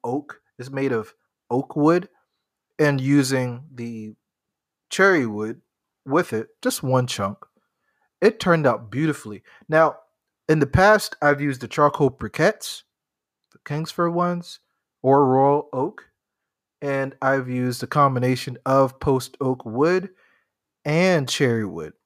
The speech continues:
Now, using post oak wood,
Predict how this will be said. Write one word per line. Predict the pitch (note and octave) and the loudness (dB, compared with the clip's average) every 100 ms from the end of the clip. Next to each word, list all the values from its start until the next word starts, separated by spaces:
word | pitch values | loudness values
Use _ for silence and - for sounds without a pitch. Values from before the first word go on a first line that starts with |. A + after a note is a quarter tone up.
| - | -4
Now, | C3+ C#3+ C#3 - _ | 2 4 2 -2 _
using | C#3 F3 G#3+ A3 | -4 -2 -2 -2
post | G#3+ G3+ G3+ - | 2 2 2 0
oak | F3+ F#3 C#3 | 0 0 -2
wood, | C3+ D#3+ G3 G#3 | 2 2 2 0